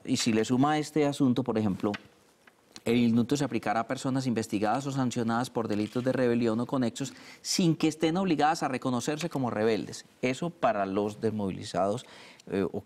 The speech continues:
una vez se firme el acuerdo de las farc. Sin embargo, para el resto de las personas que estén siendo judicializadas, si no reconocen su culpabilidad, sí van a ser sancionadas y pueden estar entre quince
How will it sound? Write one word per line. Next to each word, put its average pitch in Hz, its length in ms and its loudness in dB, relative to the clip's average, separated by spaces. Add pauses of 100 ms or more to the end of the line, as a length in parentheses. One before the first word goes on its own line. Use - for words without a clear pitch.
una 110 180 -2
vez 117 80 -2
se 120 120 -2
firme 113 260 -2
el 113 80 -2
acuerdo 110 380 -2 (340)
de 101 120 0
las 85 200 -4
farc. - 260 -2 (1000)
Sin 240 300 4
embargo, 180 460 0
para 117 540 2
el 107 140 0
resto 226 640 0
de 196 220 2
las 226 160 0
personas 139 500 -2
que - 80 -2
estén 185 300 -2
siendo 208 240 2
judicializadas, 180 760 0 (220)
si 220 240 4
no 208 240 6
reconocen 196 760 0 (600)
su 208 600 2
culpabilidad, 202 760 2 (200)
sí - 340 2
van 170 160 2
a 165 40 0
ser 160 180 -2
sancionadas 151 520 -2
y 131 60 -2
pueden 127 260 0
estar 120 240 -2
entre 110 300 -4
quince 220 400 0